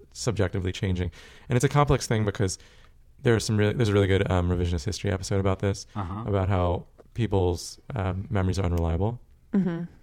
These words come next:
Speaker 1: Um,
Speaker 2: And, and pointed towards a certain kind of outcome as well.
Speaker 1: Right. Yeah.
Speaker 2: Yeah.
Speaker 1: It's hard
Speaker 2: Based
Speaker 1: to know
Speaker 2: on their
Speaker 1: this.
Speaker 2: story.
Speaker 1: Yeah,
Speaker 2: Yeah.
Speaker 1: their story.
Speaker 2: Yeah.
Speaker 1: Um, I just don't know where the line is, because if I change the main character from having a child that's a girl instead of a boy, like,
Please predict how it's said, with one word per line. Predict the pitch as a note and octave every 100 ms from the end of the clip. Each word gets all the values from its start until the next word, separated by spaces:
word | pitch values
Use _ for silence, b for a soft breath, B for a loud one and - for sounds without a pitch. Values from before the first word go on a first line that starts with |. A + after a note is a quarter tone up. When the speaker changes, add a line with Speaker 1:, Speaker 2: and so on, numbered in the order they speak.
| - - - - - A#2+
Speaker 1:
Um, | G#2+
Speaker 2:
And, | C3
and | C#3+ C3+
pointed | - G#3 C3+ G#2+
towards | - A2+ -
a | G#2
certain | - G#2+
kind | -
of | G2+ G2+
outcome | - - E2+
as | F2+
well. | G#2+ D#3 - - - -
Speaker 1:
Right. | F3+ E3 A#2+ A2 -
Yeah. | E3 B2 G#2+
Speaker 2:
Yeah. | C3
Speaker 1:
It's | B2
hard | C3
Speaker 2:
Based | A2+
Speaker 1:
to | G2
know |
Speaker 2:
on | F#2+
their |
Speaker 1:
this. | -
Speaker 2:
story. | D#3 A#2 F#2+ -
Speaker 1:
Yeah, | C#3+
Speaker 2:
Yeah. | F#2+
Speaker 1:
their | F2+
story. | - F#2 F2 D#2+
Speaker 2:
Yeah. | A#2 G#2 B B B -
Speaker 1:
Um, | A#2+ G2+ A2 - - - - - - -
I | B2
just | A#2+ B2+
don't | C3+
know | A#2
where | G#2+
the |
line | F#2+ F2+ F2+
is, | F2 -
because | G2 G2+ F2+ - - - - -
if | - G2+
I | G#2
change | - G#2+ F#2+ F#2 -
the |
main | F#2+ F2
character | G2 -
from | - F2+
having | F#2 F2+ F2
a |
child | - F#2 F2
that's | E2+ -
a |
girl | - - F2+
instead | E2+ - F2
of |
a | F2
boy, | F#2+ F#2 E2+ G2
like, | - G2+